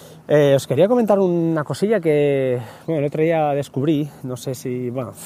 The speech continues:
descubrí, tampoco creo que sea ningún descubrimiento, pero hay una cuenta que se puede abrir online, que se llama Coinc, eh, dejaré el enlace porque es un poco di-, es rara, es C O I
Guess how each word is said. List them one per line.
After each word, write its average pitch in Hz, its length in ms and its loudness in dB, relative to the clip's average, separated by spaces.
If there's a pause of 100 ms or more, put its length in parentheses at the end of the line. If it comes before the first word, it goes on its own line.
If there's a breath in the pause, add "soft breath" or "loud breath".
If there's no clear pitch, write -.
descubrí, 110 420 -10
tampoco 120 420 -10
creo 117 340 -6
que 117 140 -6
sea 117 180 -10
ningún 117 240 -8
descubrimiento, 160 680 -2 (680 loud breath)
pero 214 440 4
hay 165 180 4
una 170 640 0
cuenta 185 420 0 (420)
que 127 260 -2
se 123 140 -6
puede 135 180 -2
abrir 156 380 -2
online, 143 640 -4
que 139 100 -6
se - 100 -12
llama 143 220 -8 (160)
Coinc, 175 480 2 (260 loud breath)
eh, 117 240 -10
dejaré 123 300 -4
el 151 100 -2
enlace 147 400 0
porque 110 460 -8
es 113 100 -10
un 127 80 -4
poco 117 240 -4
di-, 113 240 -8
es 113 280 -12
rara, 117 360 -6
es - 220 -10
C 165 340 2 (120)
O 147 280 0
I 156 180 -4